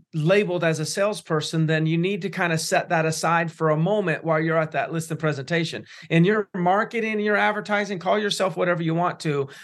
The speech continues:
but when you're in that listing presentation, you gotta ask for the business. So there's the four dominoes. We got, it, it, every, every deal is gonna start with a contact. So contact's gonna be the first domino that must fall over. But don't make a contact for the sake of making a contact.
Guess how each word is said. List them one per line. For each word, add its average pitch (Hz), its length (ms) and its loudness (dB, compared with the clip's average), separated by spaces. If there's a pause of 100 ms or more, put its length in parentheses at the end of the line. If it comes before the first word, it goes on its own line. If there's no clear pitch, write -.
(120)
but 156 160 4
when 160 140 4
you're 190 160 2
in 185 80 0
that 156 160 0
listing 165 260 -4
presentation, 143 560 -4
you 131 60 -6
gotta 123 220 -2
ask 117 220 -4
for 120 100 -10
the 120 100 -8
business. 113 320 -8
So 135 240 -2 (240)
there's 294 220 2
the 277 80 0
four 233 220 0
dominoes. 180 520 0 (180)
We 165 120 2
got, 175 260 4 (140)
it, 165 260 0
it, 170 240 2 (100)
every, 269 300 4 (100)
every 254 260 2
deal 247 180 4
is 226 100 -2
gonna 208 160 0
start 185 260 4
with 165 120 0
a 156 60 0
contact. 160 520 0
So 156 100 -6
contact's 214 560 0
gonna 175 180 2
be 190 140 0
the 170 80 0
first 214 300 -2
domino 185 340 2
that 143 160 -4
must 156 220 -2
fall 151 180 4
over. 156 320 -2 (560)
But 185 300 2
don't 302 240 0
make 311 180 0
a - 40 -10
contact 240 600 -2
for 202 100 -4
the 165 80 -2
sake 202 300 0
of 160 80 0
making 180 260 0
a 156 60 -2
contact. 208 640 -2